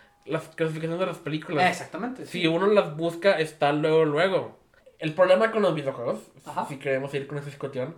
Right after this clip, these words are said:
Speaker 1: dis-, discusión, es que todavía estamos divididos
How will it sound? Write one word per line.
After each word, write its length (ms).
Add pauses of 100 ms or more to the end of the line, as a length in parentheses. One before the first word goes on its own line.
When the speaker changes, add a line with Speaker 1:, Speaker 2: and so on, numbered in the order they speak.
(500)
Speaker 1:
dis-, 160
discusión, 520
es 140
que 480 (760)
todavía 580
estamos 640 (140)
divididos 840